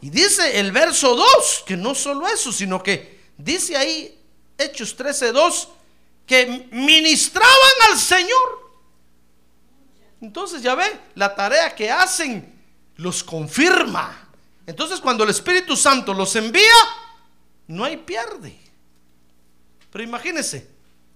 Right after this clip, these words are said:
viniera alguien esta noche aquí, de repente, puro paracaidista,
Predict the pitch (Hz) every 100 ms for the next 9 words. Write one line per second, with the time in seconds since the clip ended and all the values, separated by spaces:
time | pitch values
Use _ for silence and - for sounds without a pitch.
0 | _ 156 208 277 320 302 330 277 269 285
1 | 269 262 294 254 240 262 180 - 165 170
2 | 175 247 240 151 - _ _ _ _ _
3 | _ _ _ _ _ _ _ _ _ _
4 | - 262 247 180 170 170 175 226 - -